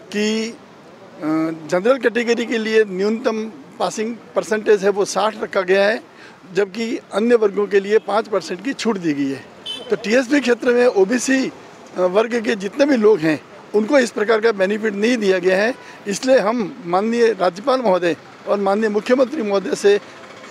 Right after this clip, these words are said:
विज्ञापन, ये ज्ञापन देकर ये आग्रह करते हैं कि टीएसपी क्षेत्र के में अनुसूचित <clears throat> जनजाति और एससी को जो बेनिफिट दिए जा रहे हैं उसी अनुरूप ओबीसी वर्गों को भी, अ, ये छूट का लाभ दिया जाए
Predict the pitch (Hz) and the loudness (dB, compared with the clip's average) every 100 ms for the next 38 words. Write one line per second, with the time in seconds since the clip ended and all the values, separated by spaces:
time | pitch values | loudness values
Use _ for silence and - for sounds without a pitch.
0 | 214 185 175 254 247 269 226 214 190 180 | -8 -6 -2 -2 0 -4 0 2 4 2
1 | 185 277 247 220 226 214 208 180 277 262 | 0 0 0 2 0 2 0 2 2 2
2 | 214 202 175 139 - - - - 208 185 | -2 -2 -2 -4 -8 -20 -18 -8 -6 0
3 | 247 254 277 208 226 254 226 214 285 214 | 2 2 0 -2 -2 -2 -2 -2 -2 -4
4 | 214 214 - - - 175 247 277 285 233 | -4 -6 -14 -18 -6 0 2 2 0 0
5 | - - - 185 - - - - - - | -2 -14 -12 -12 -12 -20 -20 -20 -20 -20
6 | - - - 180 190 220 214 196 202 220 | -20 -20 -14 -4 0 2 2 0 -2 -4
7 | - - - - - - - 190 208 185 | -8 -20 -20 -20 -20 -6 -2 0 0 2
8 | 302 302 233 208 190 202 208 196 190 196 | 0 2 4 4 2 2 0 2 0 4
9 | 196 190 214 247 - - - - 202 302 | 2 2 0 -2 -12 -16 -12 -2 2 4
10 | 285 269 254 - - - - - - 202 | 4 6 4 2 -12 -16 -16 -16 -2 0
11 | 220 269 294 247 226 233 226 254 349 - | 2 2 2 2 2 2 4 4 2 -2
12 | - - - - - 180 175 175 175 175 | -14 -16 -18 -18 -10 -4 -2 -2 -2 -4
13 | 160 - 208 214 - 233 220 254 220 220 | -6 -8 -2 -2 2 0 0 0 2 0
14 | 190 202 254 262 285 | 0 2 2 2 0